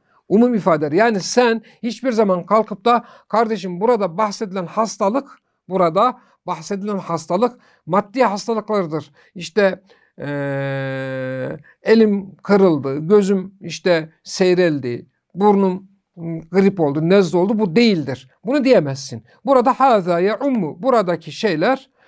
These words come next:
eee, Resulullah sallallahu aleyhi ve sellem bahsetti, umum bir ifadedir.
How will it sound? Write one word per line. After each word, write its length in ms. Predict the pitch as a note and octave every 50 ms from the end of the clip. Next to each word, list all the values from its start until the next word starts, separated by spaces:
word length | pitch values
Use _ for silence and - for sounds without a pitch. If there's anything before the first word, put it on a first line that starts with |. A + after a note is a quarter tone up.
| _ _ _ -
eee, 720 | - C3+ C#3 C3+ C3+ C3+ C3+ C3 C3 C3 B2+ B2+ B2 B2+ - - - F#3+ F#3+ _ _ _ _ _ _ _ _ _ _ _ _ _ _ _ _ _ _ _ _ _ _ _ _ _ _ _ - B2+ C#3
Resulullah 380 | F3 F3 - - A3 A#3+ A3+ F#3
sallallahu 480 | - - G3 F3+ F3 F3 F3+ F3+ E3
aleyhi 200 | F3 E3+ E3 D#3+
ve 60 | D#3
sellem 420 | D3 - D#3+ D3 C#3+ C#3+ C#3 D3 D#3+
bahsetti, 720 | A3+ G3+ F3 - - F3 E3+ - - B3+ C#4 C4 A#3 - _ -
umum 380 | F3 G3 A#3+ C#4 C#4 A#3+ G#3
bir 100 | F3+ E3+
ifadedir. 680 | C3+ D3+ D3+ - - G3+ A#3 A3 B3+ A#3+ G3+ C4 B3+ -